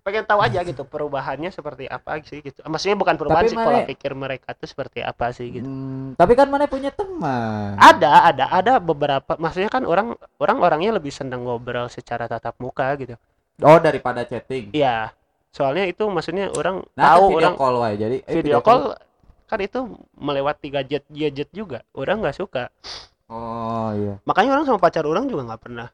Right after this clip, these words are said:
Speaker 2: Oh, Mane punya pacar?
Speaker 1: Dulu, dulu.
Speaker 2: Oh, dulu.
Speaker 1: <laughs> Dulu.
Speaker 2: Ah.
Speaker 1: Kayak apa ya, maksudnya video call atau teleponan di H P tuh kayak
Speaker 2: Padahal
Speaker 1: kurang
Speaker 2: bisa,
Speaker 1: aja gitu.
Speaker 2: bisa loh mendekati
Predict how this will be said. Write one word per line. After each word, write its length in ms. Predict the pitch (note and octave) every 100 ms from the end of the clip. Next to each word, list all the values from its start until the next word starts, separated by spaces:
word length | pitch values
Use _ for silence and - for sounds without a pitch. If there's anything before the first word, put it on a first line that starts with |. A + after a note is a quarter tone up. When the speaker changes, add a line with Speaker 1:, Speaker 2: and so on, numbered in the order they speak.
| _
Speaker 2:
Oh, 140 | -
Mane 160 | A#3+ C4+
punya 160 | C4+
pacar? 320 | A3 C#3 - C#3
Speaker 1:
Dulu, 320 | G3+ F#3 F3+
dulu. 120 | D3+
Speaker 2:
Oh, 100 | B2+
dulu. 400 | C#3 C3+ C3+ G#3 G#3 -
Speaker 1:
<laughs> 160 | - -
Dulu. 300 | G3 F3+ D#3+ A#3 -
Speaker 2:
Ah. 160 | A2 - _ _
Speaker 1:
Kayak 480 | F#3+ G3 G3+ F#3 - _ _ _ _ _ _ _ _
apa 220 | - -
ya, 160 | C3 D#3
maksudnya 480 | D3+ D#3+ G3+ G3 - _ _ _ _ _ _ _ _ _ _ _ _ _ _ _ _ _ _ _
video 360 | - E3 D3 C#3+
call 580 | - D3+ D3 C#3+ D3 D3
atau 400 | C3+ - B2+ B2+ - _ _ _
teleponan 560 | - B2+ - B2+ B2 B2
di 80 |
H 80 | B2+ B2
P 80 | -
tuh 120 | -
kayak 320 | F#3+ D3 B2 - _ _
Speaker 2:
Padahal 200 | D#3 A3+
Speaker 1:
kurang 260 | - D3 C#3
Speaker 2:
bisa, 100 | C#3+
Speaker 1:
aja 200 | G#3+ E3+
gitu. 100 | C#3+
Speaker 2:
bisa 260 | D3+ - A#3
loh 180 | E3 G#2
mendekati 680 | G#2 A2 A#2 - A#2 - A#2